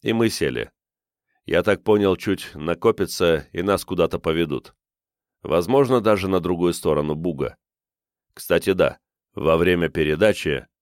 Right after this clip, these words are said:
охрана пленных обыскала нас, девушку не тронули, но и прогонять не стали. Хм. У Вострикова за голенищем сапога нож нашли. Анна рядом присела, освободила грудь и начала дочку кормить.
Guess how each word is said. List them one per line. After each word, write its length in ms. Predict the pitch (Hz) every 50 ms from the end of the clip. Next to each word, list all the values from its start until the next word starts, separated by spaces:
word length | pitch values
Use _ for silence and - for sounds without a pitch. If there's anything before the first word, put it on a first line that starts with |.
| _ _ _
охрана 520 | - 76 - - - 117 127 127 127 123 -
пленных 480 | - 98 107 104 101 98 92 - -
обыскала 520 | 90 80 87 80 - - 80 71 73 73 76
нас, 400 | 82 85 87 - - - - _ _ _ -
девушку 480 | 82 80 104 113 113 113 - - -
не 140 | 95 92 87
тронули, 560 | - 80 73 73 71 73 76 82 90 90 85 - _ _ -
но 180 | 71 78 104
и 60 | 131
прогонять 640 | 127 131 135 135 123 123 113 90 80 76 73 - -
не 100 | 78 73
стали. 480 | - - - 69 67 65 65 62 - _ _ _ _ _ _ _ _ _ _ _ _ -
Хм. 260 | 123 90 69 - _ _ _ _ _ _ _ _ _ _ _ _ _
У 120 | - 85
Вострикова 640 | 80 80 107 135 131 - - 113 110 - 117 113 110 98
за 120 | 95 95
голенищем 540 | 87 95 92 95 104 113 104 - - 104 92
сапога 460 | - - 87 - 80 82 82 98 92
нож 340 | 85 85 101 98 85 - -
нашли. 460 | 71 69 - - - 69 65 62 - _ _ _ _ _ _ _ _ _ _ _ -
Анна 360 | 85 87 95 92 92 92 92
рядом 300 | 95 98 90 82 82 78
присела, 580 | - 82 82 - - 110 107 104 101 98 85 - _ _ _ _ _
освободила 720 | - 82 87 - - 107 98 98 101 90 95 95 85 73 69
грудь 340 | 80 98 120 113 - - _ _ _ _ _ _ -
и 80 | 87 82
начала 400 | 87 82 - - 123 139 143 113
дочку 340 | 87 82 78 - - 82 71
кормить. 480 | - 78 76 73 71 69 67 - -